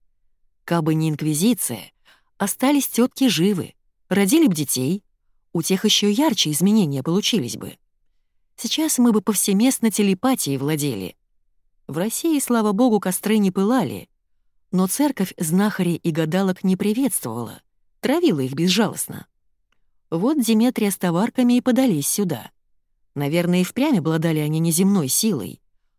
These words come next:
но действовали с молитвой. Возвели в глуши монастырь, хотели от людей отгородиться.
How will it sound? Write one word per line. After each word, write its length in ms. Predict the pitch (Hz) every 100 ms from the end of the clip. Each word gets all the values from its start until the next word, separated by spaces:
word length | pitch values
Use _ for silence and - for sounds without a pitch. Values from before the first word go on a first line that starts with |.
| _ _
но 160 | 165 165
действовали 640 | 139 160 196 - 170 160
с 100 | 170
молитвой. 680 | 170 160 185 254 - - - _ _ _ _ _ _
Возвели 460 | 165 180 175 220 302
в 40 |
глуши 360 | 208 208 - 185
монастырь, 600 | 147 123 - 170 247 - _ _ _
хотели 460 | - 208 262 254 226
от 160 | 208 208
людей 360 | 240 226 269 151
отгородиться. 760 | 156 170 160 127 - 117 -